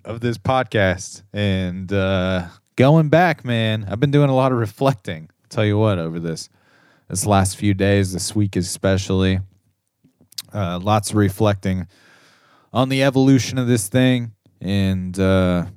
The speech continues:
man, going back to some of those early episodes, those, even those first thirty, maybe the first hundred at this <laughs> point, um, you know, took me a while to lean in and, and figure out what the, the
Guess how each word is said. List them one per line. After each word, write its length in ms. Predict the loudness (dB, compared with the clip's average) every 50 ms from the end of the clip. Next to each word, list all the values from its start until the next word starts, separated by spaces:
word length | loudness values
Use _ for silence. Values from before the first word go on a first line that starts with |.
| _ _
man, 260 | -8 -4 -4 -4 -2 0
going 300 | 2 2 4 2 2 2
back 260 | 2 0 0 -2 -4
to 160 | -4 -4 -4
some 200 | -2 -2 -2 -2
of 80 | -2 0
those 200 | 0 0 2 2
early 300 | 2 2 2 2 2 0
episodes, 680 | 0 0 -2 -4 -6 -6 -4 -4 -4 -4 -4 -6 -8 -8
those, 380 | -6 -6 -6 -6 -6 -10 -12 -16 _ _ _ _ _ _ _ _ _ _ _ _
even 200 | -8 -6 -4 -4
those 240 | -4 -4 -4 -6 -4
first 380 | 0 0 0 0 0 -4 -6
thirty, 360 | -2 0 2 2 2 0 -2 -2
maybe 240 | 0 2 2 2
the 80 | 2 0
first 380 | -4 -4 -4 -2 -2 -2 -2 -2
hundred 500 | -2 -2 -2 -2 -4 -6 -6 -6 -10 -14 _ -12
at 160 | -10 -6 -2
this 160 | -2 -2 0
<laughs> 20 |
point, 460 | 2 2 2 2 0 -2 -4 -8 -10 -14 _ -14
um, 640 | -12 -10 -10 -8 -8 -8 -8 -8 -8 -10 -10 -12 -16 -18 _ _ _ _ _ _ _ _
you 140 | -6 -4 -2
know, 280 | 0 0 0 -2 -4 -8 _ _ _ _ _ _ _ _ _ _ _ _ _ _ _ _ _ _ _
took 220 | -6 -6 -6 -4 -2
me 80 | 0
a 100 | 2 4
while 320 | 4 4 4 4 2 2 2
to 100 | 2 2
lean 340 | 2 2 0 -2 -2 -4 -4
in 180 | -6 -6 -6
and, 240 | -8 -10 -10 -12 -14 -14
and 200 | -12 -12 -12 -10
figure 320 | -10 -8 -6 -2 0 2
out 140 | 2 2 2
what 240 | 2 0 -2 -4 _
the, 480 | -6 -6 -4 -4 -6 -6 -8 -10 -12 -16 -20 _ _ -16
the 380 | -8 -4 -4 -2 -2 -4 -6